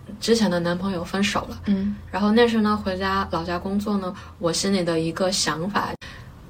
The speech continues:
Speaker 1: 我可能想马上，或者说早点就是结婚生子，然后
Speaker 2: 安定。
Speaker 1: 对，安定下来。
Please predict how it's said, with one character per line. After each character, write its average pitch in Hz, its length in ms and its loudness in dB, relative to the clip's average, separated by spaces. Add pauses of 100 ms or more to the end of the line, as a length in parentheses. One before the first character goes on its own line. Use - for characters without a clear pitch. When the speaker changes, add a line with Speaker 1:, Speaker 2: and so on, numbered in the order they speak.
(280)
Speaker 1:
我 175 260 6 (400)
可 - 120 0
能 170 180 0
想 180 180 2
马 175 220 2
上， 180 480 0
或 202 100 4
者 175 120 4
说 175 220 0 (340)
早 175 260 4
点 185 240 2
就 175 160 -2
是 175 260 -4 (260)
结 175 200 2
婚 202 240 2
生 196 360 0
子， - 420 -4
然 165 140 -4
后 180 120 -2
Speaker 2:
安 196 220 2
定。 196 260 -4
Speaker 1:
对， 190 160 4
安 196 220 2
定 214 160 6
下 185 160 0
来。 - 160 -4